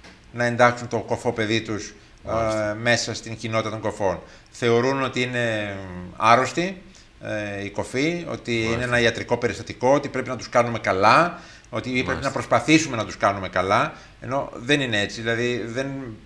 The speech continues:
Speaker 1: προσπαθούμε να φτιάξουμε κάτι.
Speaker 2: Δεν θέλουν να το πιστέψουν ότι
Speaker 1: Ακριβώς.
Speaker 2: υπάρχει αυτό το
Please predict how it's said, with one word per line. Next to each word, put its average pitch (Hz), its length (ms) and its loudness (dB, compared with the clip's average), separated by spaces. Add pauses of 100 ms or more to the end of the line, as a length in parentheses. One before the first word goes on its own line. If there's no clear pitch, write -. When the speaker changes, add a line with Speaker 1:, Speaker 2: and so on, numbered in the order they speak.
(280)
Speaker 1:
προσπαθούμε 120 500 -2
να 117 160 0
φτιάξουμε 123 520 4
κάτι. 120 580 0
Speaker 2:
Δεν 135 100 4
θέλουν 151 240 2
να 139 100 0
το 113 100 -4
πιστέψουν 127 520 -2
ότι 117 100 0 (100)
Speaker 1:
Ακριβώς. 110 360 2
Speaker 2:
υπάρχει 139 200 6
αυτό 123 200 0
το 107 400 0